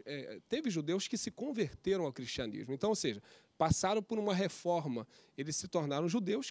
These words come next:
cristãos, né? Com o passar do tempo, tá? É, quer dizer, precisou de uma outra reforma, já a reforma protestante. Eu acredito que sempre vai ser necessário reformas, porque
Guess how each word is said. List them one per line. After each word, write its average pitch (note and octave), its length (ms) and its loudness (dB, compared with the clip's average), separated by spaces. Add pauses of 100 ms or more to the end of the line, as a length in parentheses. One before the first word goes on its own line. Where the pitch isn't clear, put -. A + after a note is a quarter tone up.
(120)
cristãos, B2 800 0 (360)
né? D3 120 2
Com C4 140 0
o D#4 40 -2
passar F3+ 380 4
do D3 140 -4
tempo, F#3+ 600 2 (480)
tá? D#3 380 0
É, B2+ 320 -2
quer C#3+ 160 -4
dizer, B2 320 -2
precisou E3+ 460 0
de F#3 100 -2
uma E3 160 2
outra A#3 920 2
reforma, E3 640 2
já D3 120 0
a - 20 2
reforma C#3+ 380 0
protestante. D#3 680 2 (160)
Eu C#4+ 120 6
acredito A#3 420 2
que A3 120 -2
sempre C#4 480 -2
vai E3+ 400 2
ser - 180 -2
necessário D3 680 2 (500)
reformas, D#3+ 760 2
porque F#3+ 480 0